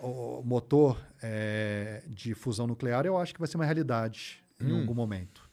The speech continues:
Speaker 1: Então, isso
Speaker 2: A
Speaker 1: é
Speaker 2: darpa aí, né? Os caras tavam com um projeto,
Speaker 1: Tá
Speaker 2: né?
Speaker 1: com projeto, tem
Speaker 2: Só que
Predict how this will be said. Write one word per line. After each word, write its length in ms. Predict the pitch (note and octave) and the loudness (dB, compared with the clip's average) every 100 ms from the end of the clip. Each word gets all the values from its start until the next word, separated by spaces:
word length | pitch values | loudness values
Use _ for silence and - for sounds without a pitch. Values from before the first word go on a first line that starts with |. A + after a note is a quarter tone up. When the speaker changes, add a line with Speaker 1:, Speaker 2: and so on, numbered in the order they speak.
| _ _ _ _ _ _ | _ _ _ _ _ _
Speaker 1:
Então, 160 | G#2+ A2 | -8 -2
isso 100 | G3+ | 0
Speaker 2:
A 40 | |
Speaker 1:
é 40 | |
Speaker 2:
darpa 400 | G#3 G#3 B3 - | 4 4 4 4
aí, 120 | D3+ F#3+ | 4 4
né? 180 | E3 | 2
Os 120 | A#2+ - | 0 0
caras 220 | C#3 C3+ | 0 2
tavam 180 | C#3+ C#3 | 0 0
com 80 | |
um 60 | D3 | -2
projeto, 460 | E3 D#3+ D3 D#3+ C#3+ | 0 2 2 2 0
Speaker 1:
Tá 60 | |
Speaker 2:
né? 60 | D#3 | -4
Speaker 1:
com 60 | - | -2
projeto, 520 | C#3 A2+ A2+ B2 - | -2 -2 -2 -4 -4
tem 120 | A2+ | -4
Speaker 2:
Só 120 | |
que 40 | B2+ | -2